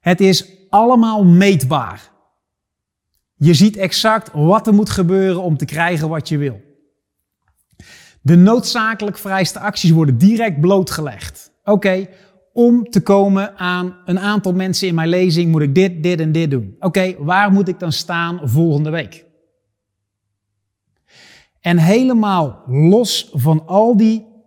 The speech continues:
briljante dingen die je net hebt gehoord, die je net hebt meegenomen, is het allerbelangrijkste om te pakken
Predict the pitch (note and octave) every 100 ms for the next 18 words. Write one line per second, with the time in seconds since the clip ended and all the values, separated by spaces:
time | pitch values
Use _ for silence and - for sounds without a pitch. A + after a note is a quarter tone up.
0 | _ - C3 D3 E3+ A3 A3 G#3+ G#3+ F3+
1 | F3 F#3 B3 - B2+ C#3+ F#3 F#3+ G3 G3+
2 | - F#3 E3 F3+ D#3+ C#3+ F3 G3+ G3 F3+
3 | E3 D#3 C#3 C#3+ C#3+ D3 F#3 F#3 - _
4 | - E3+ D#3 D#3+ - F#3+ A3+ G3+ G3 F#3+
5 | F#3 F3 E3+ - E3 C#3+ B2 - F#3 F#3
6 | G3+